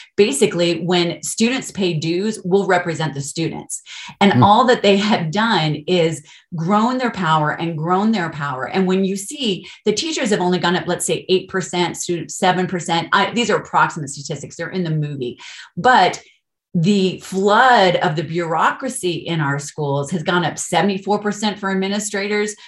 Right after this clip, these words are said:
Speaker 1: twenty-four percent for janitors, forty-five percent for principals.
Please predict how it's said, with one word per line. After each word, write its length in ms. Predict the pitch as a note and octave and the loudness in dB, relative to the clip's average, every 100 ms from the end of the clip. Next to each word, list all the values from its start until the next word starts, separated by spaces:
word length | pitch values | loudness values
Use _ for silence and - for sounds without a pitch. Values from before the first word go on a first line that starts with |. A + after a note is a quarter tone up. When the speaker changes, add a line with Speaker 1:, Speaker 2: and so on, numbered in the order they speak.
| _ | _
Speaker 1:
twenty-four 580 | - F3+ F#3+ G#3+ G#3 G#3+ | -8 -4 -2 0 0 0
percent 340 | G#3+ G#3 G#3 G3+ | -2 -2 -4 -2
for 80 | |
janitors, 540 | F#3+ E3+ F#3 F#3 F#3+ F#3 | -4 -2 -4 -2 -4 -4
forty-five 560 | - F#3+ G#3 G3 G3+ | -2 0 2 2 2
percent 460 | G#3 F#3+ - F#3 F3+ | 0 -4 -4 -6 -6
for 100 | D#3 | -8
principals. 520 | - F#3+ G#3 A3 A3 | -6 -8 -2 -2 -2